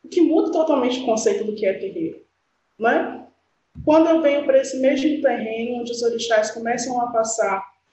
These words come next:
é, essas edificações, como serão feitas, onde serão feitas, e o onde é muito mais importante do que como,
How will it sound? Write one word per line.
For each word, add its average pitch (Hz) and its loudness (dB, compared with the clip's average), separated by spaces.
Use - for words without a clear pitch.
é, 202 4
essas 214 0
edificações, 220 -2
como 214 -10
serão 202 -4
feitas, 214 -2
onde 254 -2
serão 190 -4
feitas, 208 -6
e 277 2
o 285 4
onde 294 6
é 233 4
muito 262 -2
mais 240 0
importante 240 -10
do 240 -8
que - -18
como, 220 -4